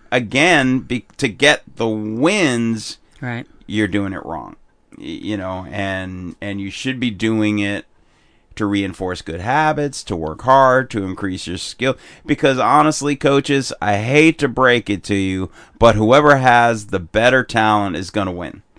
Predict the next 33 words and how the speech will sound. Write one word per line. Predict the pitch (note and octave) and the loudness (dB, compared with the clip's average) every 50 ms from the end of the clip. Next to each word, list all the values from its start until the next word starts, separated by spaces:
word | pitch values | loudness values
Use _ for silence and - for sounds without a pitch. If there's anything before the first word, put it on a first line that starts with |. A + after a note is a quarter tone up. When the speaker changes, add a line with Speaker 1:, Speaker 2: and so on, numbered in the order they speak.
| _ _ _ _ _ _ _ | _ _ _ _ _ _ _
Speaker 1:
Y-, | - - - | -14 -14 -12
y-, | - C#2 E2+ F#2+ - - | -10 -10 -10 -10 -8 -4
you | A2 A#2+ | -4 -2
know, | G#2+ F#2 F2+ F#2 F#2+ F#2+ | -2 -2 -4 -6 -8 -10
so | - - A#2+ A#2 A2+ G#2+ | -4 0 0 2 2 2
if | G#2+ - | 0 0
you | A#2+ C3 | -2 0
wanna | C3 C3+ C3+ C3 | 0 2 0 2
go | A#2+ B2+ B2 | 2 2 2
recruit | A#2+ G#2+ A2 G#2 - - - C#3 C#3 B2+ | 2 2 -2 -4 -6 -6 -4 -4 -4 -4
a | A2+ | -4
great | G2+ A#2+ A#2+ A#2 A2 G#2+ | -2 -2 -2 -2 -2 -4
team | - - B2 A#2+ A#2+ A2+ G#2+ G#2+ G#2+ G#2+ G2+ G2 - _ _ _ _ _ _ _ _ _ _ _ | -4 -4 -2 -2 0 0 0 0 0 -2 -2 -6 -8 _ _ _ _ _ _ _ _ _ _ _
and | - A2 A#2 A2 G#2 G2 F#2+ G#2+ | -4 -2 0 0 0 0 2 2
win, | A2+ A#2+ A#2 A2 G#2+ G#2 G2+ G2 G2 - | 4 4 4 4 2 2 0 0 -2 -2
it | - G#2+ | -4 0
doesn't | - B2 A#2+ A2+ B2+ A#2 G#2+ | 2 2 2 4 2 0 0
make | A2+ A2+ A2+ - A#2 | 0 -2 -2 -2 -2
you | A2+ G#2+ G2+ | -4 -4 -4
a | F#2+ | -4
great | F2 G2+ G#2 G#2 G2+ F#2 - | -2 0 0 0 0 -4 -6
coach. | - - A#2+ A2+ G2+ F#2+ F#2+ F#2 - - F2+ F2+ | -2 2 4 6 6 4 2 -2 -6 -10 -10 -8
It | E2 G2+ | -8 -4
just | E2+ G#2 G2+ - | -4 -4 -4 -2
means | G2+ G#2 G2+ G2+ F#2+ F2 | 0 0 0 0 0 -2
you | F#2+ G2 G2 | -2 -4 -4
had | F#2 F#2+ F2+ E2 | -4 -6 -8 -8
better | E2 F2 D2 C2 | -10 -10 -10 -10
players. | - - D#2 B1+ A#1 - - - - _ _ - - - - - - - - _ - | -10 -10 -10 -10 -10 -10 -12 -14 -16 _ _ -20 -20 -20 -20 -20 -20 -20 -8 _ -2
Speaker 2:
Absolutely. | F3+ E3 - - F3+ E3 D#3 D3+ A#2 B2 E3+ D#3+ C#3 - - | 0 0 0 -2 -2 0 0 0 0 2 2 2 0 0 0
And | B2 E3+ E3 E3 E3 D#3+ D#3+ D#3+ D#3+ E3 - - _ _ - - _ _ _ _ | 2 4 4 6 6 4 4 2 0 -2 -4 -8 _ _ -20 -20 _ _ _ _
the | - F3 | -6 -6
concept | E3+ - F3+ G3 G3+ G#3 - - - G3 F3+ F3 D#3 - - | -4 0 2 2 2 2 0 -4 -2 0 0 0 0 -2 -8